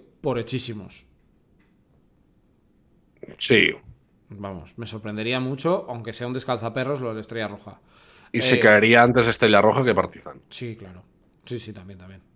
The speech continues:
Speaker 1: También, también.
Speaker 2: Yo creo que aquí los que están en el, en ese fino alambre, eh, es Valencia, Alba Berlín, que yo creo que es el equipo. Te diré que no sé si incluso te lo voy a cambiar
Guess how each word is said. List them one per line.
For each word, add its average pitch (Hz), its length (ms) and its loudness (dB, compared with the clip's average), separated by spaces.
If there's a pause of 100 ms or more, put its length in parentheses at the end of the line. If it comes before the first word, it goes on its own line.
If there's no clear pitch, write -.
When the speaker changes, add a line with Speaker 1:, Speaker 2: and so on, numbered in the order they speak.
(160)
Speaker 1:
También, 104 220 -18
también. 101 140 -10
Speaker 2:
Yo 143 120 10
creo 202 120 8
que 180 80 8
aquí 151 200 4
los 143 180 6
que 135 80 4
están 127 260 4
en 120 140 2
el, 98 760 0
en 107 260 -6
ese 117 260 0
fino 123 1000 8
alambre, 131 760 8
eh, 95 580 2
es - 800 0
Valencia, 135 720 4 (1040)
Alba 120 320 8
Berlín, 131 560 4 (920)
que 92 120 -2
yo 92 100 2
creo 92 180 2
que 95 100 0
es - 160 -2
el 87 420 0
equipo. 98 340 -4 (300)
Te 107 160 8
diré 117 220 8
que 151 400 6
no 127 240 8
sé 147 180 6
si 143 140 2
incluso 131 380 6
te 117 100 6
lo 107 120 8
voy 104 140 8
a 95 80 4
cambiar 80 480 0